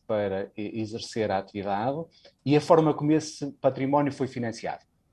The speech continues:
Por isso o balanço tem dois lados. De um lado tem, se quiser, o património propriamente dito, as máquinas, os equipamentos,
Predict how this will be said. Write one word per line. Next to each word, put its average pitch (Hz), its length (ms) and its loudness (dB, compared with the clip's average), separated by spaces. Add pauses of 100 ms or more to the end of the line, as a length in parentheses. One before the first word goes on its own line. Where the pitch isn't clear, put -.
(120)
Por 131 100 0
isso 139 200 -2
o - 20 2
balanço 139 400 2
tem 139 300 2
dois 123 200 -2
lados. 113 520 2
De 92 80 -16
um 117 100 -8
lado 123 380 2
tem, 113 280 -2
se - 140 -18
quiser, 104 320 -6
o 98 60 -6
património 107 520 -4
propriamente 98 540 -6
dito, 165 320 2
as 95 160 -6
máquinas, 113 680 0
os 98 140 -12
equipamentos, 113 1040 0